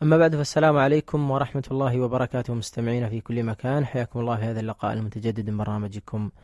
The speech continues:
شريعة النور، والذي يأتيكم على الهواء مباشرة. ضيفنا في هذا اللقاء بمشيئة الله تعالى في هذه الأمسية الطيبة المباركة فضيلة الشيخ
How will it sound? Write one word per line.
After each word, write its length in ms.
شريعة 520
النور، 360
والذي 280
يأتيكم 480
على 160
الهواء 380
مباشرة. 600
ضيفنا 300
في 80
هذا 100
اللقاء 580
بمشيئة 480
الله 480
تعالى 440
في 140
هذه 100
الأمسية 460
الطيبة 600
المباركة 680
فضيلة 320
الشيخ 460